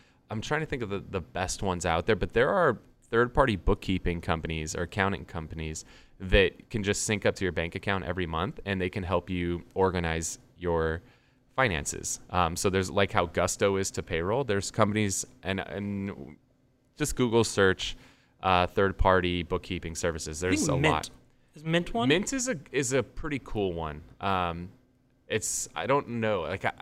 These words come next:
Speaker 1: I don't wanna get, recommend anything. I used to use Mint, like, when I was
Speaker 2: Yeah.
Speaker 1: in college, but that has been a little while.
Speaker 2: Yeah,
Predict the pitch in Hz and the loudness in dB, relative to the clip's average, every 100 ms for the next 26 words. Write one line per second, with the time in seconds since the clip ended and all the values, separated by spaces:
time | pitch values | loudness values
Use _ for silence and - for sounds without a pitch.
0 | - 113 127 143 120 95 104 104 98 101 | -6 -2 0 0 -2 0 0 0 0 0
1 | 104 90 110 131 - 123 107 95 107 92 | 0 2 2 2 0 0 0 2 0 2
2 | 95 92 92 156 135 - - 92 131 196 | 0 2 4 4 4 0 2 4 6 4
3 | - 95 104 98 101 123 151 156 165 180 | 0 2 2 2 -2 -2 0 2 2 2
4 | 190 160 151 | 2 4 4